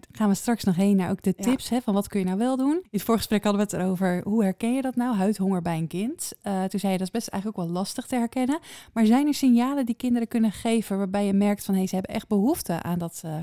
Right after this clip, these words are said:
Speaker 1: contact?
Speaker 2: Nou, wat ik zelf gemerkt heb, is dat, eh, kinderen, eh, vragen er vaak om. En, ehm, als je bijvoorbeeld, ik geef wel workshops en dan zie je heel vaak dezelfde kinderen. En dat hoor ik ook terug van mijn trainers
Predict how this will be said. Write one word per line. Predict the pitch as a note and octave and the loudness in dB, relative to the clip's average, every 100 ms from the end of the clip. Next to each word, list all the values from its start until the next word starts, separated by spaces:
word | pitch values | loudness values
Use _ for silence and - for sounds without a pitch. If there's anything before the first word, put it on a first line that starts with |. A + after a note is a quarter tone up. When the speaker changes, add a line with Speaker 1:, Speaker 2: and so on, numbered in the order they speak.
| - | -2
Speaker 1:
contact? | G#3 G#3 B3+ - - - _ _ | 0 0 -6 -12 -20 -20 _ _
Speaker 2:
Nou, | - E3+ | -4 -2
wat | F3+ | -2
ik | G3 | -2
zelf | G#3 G3+ A#3+ | 0 0 0
gemerkt | B3+ A3+ A3 A3 - | -2 0 0 -2 -2
heb, | G3+ G3+ - | -2 -2 -4
is | G3+ G3+ - | -6 -6 -6
dat, | G3+ G3 - | -4 -4 -6
eh, | - F#3 F#3 | -10 -8 -8
kinderen, | - G3 G3+ F#3 F#3 F3+ - _ | -6 -4 -2 -2 -2 -4 -6 _
eh, | - - | -16 -14
vragen | F3 - E3 A3 A#3+ | -12 -10 -8 -8 -10
er | A3+ | -10
vaak | G#3+ G#3 A3 | -10 -10 -8
om. | A#3 C4 | -6 -6
En, | - F3 F3 - | -6 -6 -4 -6
ehm, | - F3+ F3+ F3+ F3+ | -10 -12 -10 -8 -8
als | - F#3 | -10 -10
je | F#3+ | -10
bijvoorbeeld, | F3 F3+ F3+ F3 F3 - | -12 -14 -18 -14 -12 -12
ik | - | -16
geef | - E3+ F3 | -12 -12 -10
wel | E3+ | -8
workshops | E3 G#3 G#3 G#3 G3+ - - - - - | -6 -6 -6 -6 -8 -8 -14 -18 -20 -18
en | - | -6
dan | F3 F3 | -2 -2
zie | F#3+ | -2
je | F#3 | -2
heel | F#3 G3 | -2 -4
vaak | - F#3+ F#3+ - | -6 -8 -8 -8
dezelfde | F3+ F3+ F#3 - | -8 -6 -6 -8
kinderen. | - F#3 F#3 F3+ | -6 -2 0 -2
En | E3+ | -6
dat | - | -8
hoor | G3+ F#3+ | -12 -12
ik | - | -12
ook | F#3 | -12
terug | - G3 - | -10 -10 -8
van | F#3+ | -6
mijn | F3 F3 | -4 -4
trainers | - F#3 A3 C4+ C4 D4 - | -6 -10 -6 -6 -6 -10 -16